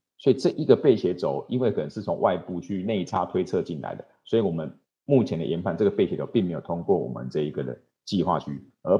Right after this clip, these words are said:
本身的这一光滑崩塌地的岩层部分是属于一个逆向坡的位态。那我们这边定名地表地质调查，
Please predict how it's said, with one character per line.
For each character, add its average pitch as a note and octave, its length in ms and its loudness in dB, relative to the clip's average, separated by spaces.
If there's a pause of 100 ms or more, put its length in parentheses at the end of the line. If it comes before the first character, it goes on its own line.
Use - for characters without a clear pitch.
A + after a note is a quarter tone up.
本 G#2+ 240 6
身 G#2 240 0
的 G2 100 0
这 F#2+ 140 2
一 G2 80 6
光 G2 180 -2
滑 F#2 120 0
崩 F2 180 -8
塌 E2 120 -2
地 E2+ 140 -8
的 D#2 120 -4
岩 E2 220 -2
层 E2 180 -4
部 E2 80 -8
分 E2 120 -4
是 F2+ 100 -6
属 D2 140 -10
于 B1+ 40 -10
一 - 20 -12
个 C#2 80 -6
逆 D#2 140 -6
向 C#2+ 180 -6
坡 C#2+ 180 -6
的 B1 320 -8 (300)
位 E2+ 140 2
态。 - 200 -2 (920)
那 D#3 100 6
我 C#3 40 8
们 A2 120 6
这 C#3 80 6
边 C3+ 120 6
定 C3+ 140 4
名 G2 140 4
地 B2 100 4
表 - 140 2
地 A2 140 0
质 D#2+ 140 -8
调 E2+ 220 4
查， B1+ 220 -4